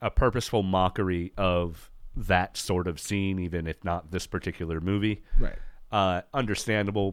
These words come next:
Speaker 1: but always, always a bad sign when a movie just makes me think of a funnier thing in a different
Speaker 2: Yeah,
Speaker 1: movie.
Speaker 2: a better version, a better
Speaker 1: Uh,
Speaker 2: thing, yeah. Well,
Speaker 1: yeah.
Speaker 2: I'm also thinking about the fact that, like, when you think about Zazie dans le Metro and stuff, you start thinking about the idea that, like,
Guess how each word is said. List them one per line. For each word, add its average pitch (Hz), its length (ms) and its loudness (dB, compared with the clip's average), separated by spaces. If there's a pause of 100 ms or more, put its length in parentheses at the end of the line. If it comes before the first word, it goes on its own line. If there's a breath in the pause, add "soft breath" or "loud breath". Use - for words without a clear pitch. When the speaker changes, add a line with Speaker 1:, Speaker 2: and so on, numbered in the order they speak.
Speaker 1:
but 107 260 0
always, 107 540 2
always 131 260 6
a 110 60 2
bad 87 320 0
sign 87 540 -2
when 85 440 -2
a 101 140 -2
movie 90 260 0
just 85 220 -6
makes 90 260 -4
me 85 80 -2
think 85 280 -6
of 82 80 -6
a 82 40 -2
funnier 82 480 -4
thing 80 280 -6
in 80 100 -4
a 80 40 -4
different 85 200 0
Speaker 2:
Yeah, 165 240 6
Speaker 1:
movie. 165 100 4
Speaker 2:
a - 0 -
better 165 240 6
version, 139 400 4
a 143 160 4
better 147 360 4
Speaker 1:
Uh, 113 60 4
Speaker 2:
thing, 139 320 0
yeah. 120 260 -2 (360 loud breath)
Well, 262 160 8
Speaker 1:
yeah. 78 220 2
Speaker 2:
I'm 208 120 8
also 254 300 8
thinking 185 300 2
about 156 200 4
the 151 80 0
fact 127 300 -4
that, 135 160 -4
like, 107 340 -4 (540 soft breath)
when 135 140 0
you 139 80 2
think 196 180 2
about 151 260 4
Zazie 135 240 4
dans 135 380 0
le 123 100 0
Metro 120 460 2
and 110 100 -2
stuff, 101 280 -6 (160)
you 113 80 -8
start 131 240 -2
thinking 127 240 -4
about 110 180 0
the 110 120 -2
idea 107 320 -2
that, 101 180 -10
like, 95 320 -10